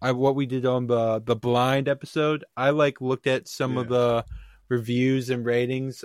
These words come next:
Speaker 1: on,
Speaker 2: Mm-hmm.
Speaker 1: like, critics and other stuff. Wow, this movie did not do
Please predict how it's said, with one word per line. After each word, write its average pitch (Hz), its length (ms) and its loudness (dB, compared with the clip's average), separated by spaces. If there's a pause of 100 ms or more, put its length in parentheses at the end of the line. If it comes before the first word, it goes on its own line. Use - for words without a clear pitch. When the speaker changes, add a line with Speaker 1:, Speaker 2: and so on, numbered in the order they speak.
(100)
Speaker 1:
on, 127 100 -6
Speaker 2:
Mm-hmm. 127 80 -2
Speaker 1:
like, 120 260 -2 (560)
critics 139 480 4
and 143 80 -4
other 135 120 -2
stuff. 139 260 -4
Wow, 143 480 4
this 147 240 -4
movie 220 300 -4
did 117 200 -8
not 113 260 -6
do 110 580 -6